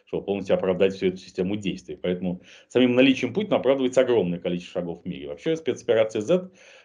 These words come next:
эм, приносит огромные плоды, в том числе, например, в, э, резко вырос интерес к возобновляемым источникам энергии.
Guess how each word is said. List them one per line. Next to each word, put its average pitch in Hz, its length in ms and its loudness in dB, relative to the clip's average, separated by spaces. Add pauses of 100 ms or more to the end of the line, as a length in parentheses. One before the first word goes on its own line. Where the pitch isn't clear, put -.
эм, 90 420 2
приносит 117 360 -4
огромные 110 420 4
плоды, 107 300 2
в 160 40 -6
том 113 140 -2
числе, 101 180 -8
например, 90 320 -4
в, 82 160 -8
э, 85 180 -10 (240)
резко 120 320 2
вырос 113 280 0
интерес 104 300 -4
к - 80 -14
возобновляемым 101 520 2
источникам 98 460 -6
энергии. 80 380 -6